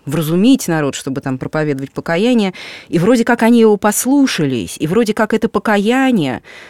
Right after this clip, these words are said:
в масштабах страны имело место, но зафиксировано ли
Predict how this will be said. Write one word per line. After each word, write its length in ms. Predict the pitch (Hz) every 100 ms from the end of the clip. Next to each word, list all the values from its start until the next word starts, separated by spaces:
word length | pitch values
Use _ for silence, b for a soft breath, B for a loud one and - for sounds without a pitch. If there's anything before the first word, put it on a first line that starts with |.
| B B _
в 160 | 127 156
масштабах 560 | 185 - 233 185 156
страны 580 | - 185 196 226 226 131
имело 360 | - 175 180 170
место, 580 | 202 185 135 - 73 - -
но 360 | 160 202 190 - _ _ _ _ -
зафиксировано 960 | 147 - - - 262 277 196 175 165
ли 220 | 151 160